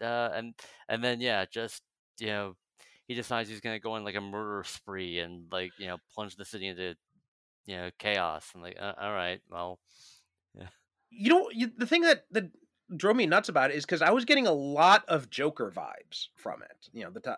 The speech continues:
Speaker 2: the Todd Phillips movie,
Speaker 1: Oh,
Speaker 2: and
Speaker 1: yeah.
Speaker 2: because there, it had a lot of that same kind of idea with, like, you know, this, this idea of, like, you know, the, the city's workers are on strike, there's all this unrest in the city 'cause of budget cutbacks and, you know, you know, increased homelessness, and people are,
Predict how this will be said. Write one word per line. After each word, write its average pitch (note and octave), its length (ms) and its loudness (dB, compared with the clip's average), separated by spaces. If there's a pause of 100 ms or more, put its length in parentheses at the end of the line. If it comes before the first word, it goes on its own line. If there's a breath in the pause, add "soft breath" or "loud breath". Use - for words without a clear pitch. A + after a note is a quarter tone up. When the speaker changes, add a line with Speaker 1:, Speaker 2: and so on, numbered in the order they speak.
Speaker 2:
the A#2+ 80 -12
Todd B2+ 240 2
Phillips A#2 300 -4
movie, B2+ 320 -4
Speaker 1:
Oh, B2 80 -6
Speaker 2:
and B2+ 220 2
Speaker 1:
yeah. G2+ 320 -10
Speaker 2:
because G3 200 4
there, G#3+ 140 6
it A#3+ 180 12
had B3+ 160 10
a A#3 40 10
lot G#3+ 260 8
of B3 80 6
that A#3 140 8
same G#3 240 -2
kind G3 180 2
of F#3 60 6
idea F3 340 6
with, C3 140 -2
like, C3+ 160 0
you D3+ 80 -4
know, B2+ 160 0
this, A#2+ 420 -4
this C3 160 -4
idea C3 340 -2
of, A#2+ 60 -6
like, B2 220 -6
you B2 80 -6
know, G#2+ 140 -6
the, G2+ 340 -6 (580)
the A2+ 100 -8
city's C3+ 340 -4
workers B2+ 400 -2
are A2 180 -2
on G#2 140 -8
strike, G3 680 6
there's A2+ 180 -2
all B2+ 180 4
this A2+ 420 -4
unrest C3 500 2
in E3 100 0
the D#3 60 0
city D#3+ 280 0
'cause G#2+ 160 -6
of - 140 -14
budget G#3+ 320 6
cutbacks G3 640 4
and, B2 180 -4
you A2 60 -6
know, G2+ 160 -6 (480 soft breath)
you C3 100 -8
know, A2 160 -8
increased D#3+ 460 -2
homelessness, E3 760 -2
and A#2+ 360 -2
people C#3 280 -6
are, B2 180 0